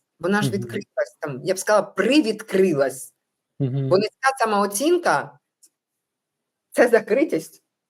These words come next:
Speaker 1: Що ж я і тут прям розказую? Я не можу виступати, я не можу там проявлятись. Це про закритість. І чим більше ви будете тут, е, створювати, отут дуже важливий такий простір, в якому людина буде відкриватися, в якому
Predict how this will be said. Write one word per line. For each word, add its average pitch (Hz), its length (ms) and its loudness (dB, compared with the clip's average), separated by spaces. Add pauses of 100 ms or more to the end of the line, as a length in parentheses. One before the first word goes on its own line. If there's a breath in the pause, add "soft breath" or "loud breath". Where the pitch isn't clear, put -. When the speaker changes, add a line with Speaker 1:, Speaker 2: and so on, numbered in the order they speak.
(120)
Speaker 1:
Що 269 180 4
ж 277 100 -2
я 208 240 2
і 190 100 -6
тут 240 260 -6
прям 170 220 2
розказую? 156 640 -2
Я 170 80 0
не 185 100 0
можу 262 220 0
виступати, 170 720 -2
я 147 140 -6
не 165 100 -4
можу 214 260 0
там 139 300 -8
проявлятись. 160 840 -2 (300 loud breath)
Це 240 140 0
про 240 180 0
закритість. 226 720 -4 (1200)
І 220 100 -4
чим 254 260 0
більше 247 340 -2
ви 196 100 -2
будете 196 420 -2
тут, 214 280 -6 (580)
е, 175 340 2
створювати, 202 640 0
отут 180 280 -6
дуже 233 280 0
важливий 190 380 0
такий 196 260 -8
простір, 240 640 0
в 151 60 -16
якому 190 380 -2
людина 202 360 -2
буде 190 200 -2
відкриватися, 180 680 -2
в - 300 -18
якому 208 440 2